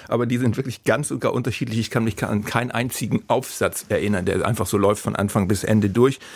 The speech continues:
Es gibt Rankings, zum Beispiel die zehn besten Mätressen der Geschichte. Auf Platz eins übrigens Malinche, das war die Geliebte von Hernán Cortés. Oder die zehn besten Hunde der Geschichte. Hitlers Schäferhund Blondie wird dabei nur, äh, Fünfter.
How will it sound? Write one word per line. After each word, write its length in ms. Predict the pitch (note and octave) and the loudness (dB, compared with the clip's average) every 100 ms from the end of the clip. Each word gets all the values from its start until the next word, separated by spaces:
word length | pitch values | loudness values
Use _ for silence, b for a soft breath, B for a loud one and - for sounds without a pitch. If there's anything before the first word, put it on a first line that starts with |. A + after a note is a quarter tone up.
| B B B | B B B
Es 160 | A2+ | 0
gibt 180 | B2+ G#2 B2 | 0 2 2
Rankings, 480 | C#3+ - F#2+ F2+ | 2 2 -2 0
zum 120 | - F#2 | 0 2
Beispiel 600 | G2+ B2+ - B2+ A#2+ A2 B B | 2 0 -4 0 0 -2 B B
die 80 | A#2 | -4
zehn 280 | - A#2+ A#2 | -2 0 2
besten 340 | A#2+ A#2 - | 0 0 -2
Mätressen 500 | G#2+ - B2 A#2+ G#2+ | -2 0 -4 -2 -2
der 240 | G2+ G#2 - - | 0 0 -2 -6
Geschichte. 500 | G#2 - D#3 - - | -4 -2 -4 -2 -2
Auf 140 | F#2 | -2
Platz 220 | G2 F#2 | -2 -2
eins 260 | - A#2 - | -2 -2 -2
übrigens 380 | A#2+ G#2 G#2+ - | -2 0 -2 0
Malinche, 420 | F#2+ A2+ C3 G2+ | 2 2 0 -4
das 220 | F#2+ - | -6 -2
war 100 | G2 | -2
die 220 | F#2+ F#2 | -2 -4
Geliebte 500 | - F#2+ G#2 - G#2+ | -4 -4 -4 -2 -2
von 220 | - G2 F#2 | 0 -4 -2
Hernán 380 | G2+ G2 F2 - | -2 -2 -4 -2
Cortés. 580 | G2+ - A2 D3+ - B B B B B D3 | 0 0 0 0 -2 B B B B B 4
Oder 220 | B2+ G#2+ | 6 4
die 120 | A2+ | 2
zehn 300 | - A#2+ A2 | 4 6 6
besten 420 | A#2 - - G2+ | 4 0 -2 2
Hunde 280 | C3 D3+ D3+ | 2 2 2
der 160 | C#3 B2+ | 0 0
Geschichte. 560 | A2+ D#3 B2 - B2 | -2 -4 -4 0 0
Hitlers 420 | A2 B2 A2+ G2+ | 0 -2 -2 -2
Schäferhund 460 | - A2+ G#2+ G#2 G2 | 0 0 2 2 2
Blondie 340 | G#2 A2+ A2+ | 2 2 0
wird 240 | G#2 - - | -2 -4 -4
dabei 240 | G2+ G2 | 0 2
nur, 320 | G2+ G2+ F#2+ | 2 2 0
äh, 220 | G#2 G2 F#2 | -2 -2 0
Fünfter. 500 | B2+ D3+ - B2+ | 0 0 2 2